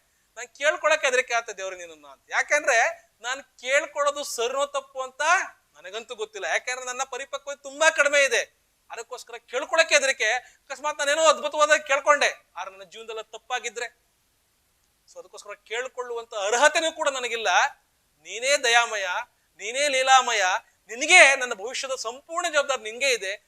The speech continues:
ನೀನೇ ಅದೇನ್ ಕೊಡ್ತೀಯ ಕೊಡಪ್ಪ ಅಂತ ರವೀಂದ್ರನಾಥ್ ಟ್ಯಾಗೋರ್ ಅದ್ಭುತವಾಗಿ ಹೇಳ್ತಾರೆ. ಹಾಗೆ ನಾವು ಪ್ರತಿದಿನ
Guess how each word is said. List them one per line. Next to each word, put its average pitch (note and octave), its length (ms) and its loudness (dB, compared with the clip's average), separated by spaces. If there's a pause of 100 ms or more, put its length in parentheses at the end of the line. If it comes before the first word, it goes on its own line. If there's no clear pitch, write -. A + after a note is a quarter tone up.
(140)
ನೀನೇ G#3+ 640 -8
ಅದೇನ್ F3 240 -20
ಕೊಡ್ತೀಯ F#3+ 240 -20
ಕೊಡಪ್ಪ F#3+ 360 -16
ಅಂತ E3 180 -16
ರವೀಂದ್ರನಾಥ್ F#3 840 -14
ಟ್ಯಾಗೋರ್ D#3+ 240 -14
ಅದ್ಭುತವಾಗಿ A#3 720 -8
ಹೇಳ್ತಾರೆ. D#3 380 -20 (480)
ಹಾಗೆ E3 600 -8 (100)
ನಾವು B3+ 340 -6
ಪ್ರತಿದಿನ D4 640 -12